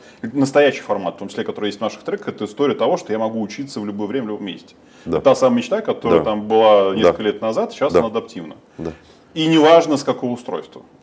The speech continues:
Speaker 2: Ну, кроме Nokia тридцать три десять.
Speaker 1: Ага.
Speaker 2: Там, там, там только змейка работает.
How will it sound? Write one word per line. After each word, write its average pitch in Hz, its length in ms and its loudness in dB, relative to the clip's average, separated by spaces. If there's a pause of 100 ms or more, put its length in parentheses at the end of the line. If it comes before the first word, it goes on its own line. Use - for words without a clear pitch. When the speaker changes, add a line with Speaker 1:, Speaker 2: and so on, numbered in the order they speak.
(160)
Speaker 2:
Ну, 120 320 2
кроме 90 380 4
Nokia 87 420 -4
тридцать 76 280 -10
три 76 140 -10
десять. - 400 -12 (420)
Speaker 1:
Ага. - 300 -14 (360)
Speaker 2:
Там, 104 160 0
там, - 220 4
там 113 220 6
только 110 240 6
змейка 87 400 0
работает. 76 440 -2